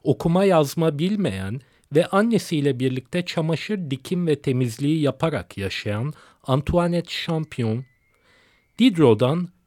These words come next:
üç yaş daha büyüktür. Her iki taraf için de yıldırım aşkıyla başlayan bu ilişki, iki gencin birbirlerine el altından nameler, yani aşk mektupları iletme çabalarıyla devam edecektir. Diderot,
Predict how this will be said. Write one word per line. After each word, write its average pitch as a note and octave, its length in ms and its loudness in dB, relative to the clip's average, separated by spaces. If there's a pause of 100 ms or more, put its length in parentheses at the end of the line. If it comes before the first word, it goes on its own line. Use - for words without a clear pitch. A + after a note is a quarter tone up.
(160)
üç A#3+ 300 0
yaş - 420 -4
daha G#2 320 2
büyüktür. E2 460 -10 (640)
Her C4+ 280 6
iki F#3 380 -4
taraf A2+ 380 2
için A2+ 280 -4
de D3 60 2
yıldırım C3+ 680 2 (100)
aşkıyla F#2+ 580 -6
başlayan G2 600 -4
bu G3+ 140 -2
ilişki, C3 640 -6 (320)
iki G3 260 -4
gencin E3+ 500 0
birbirlerine D#3+ 720 -2
el G#3 200 0
altından C#3 640 -2
nameler, D3 600 2
yani C3 400 2
aşk - 360 2
mektupları G#2+ 540 -4
iletme D3 480 0
çabalarıyla G#2 880 -2 (320)
devam C3+ 380 8
edecektir. E2 720 -10 (960)
Diderot, D#3 480 4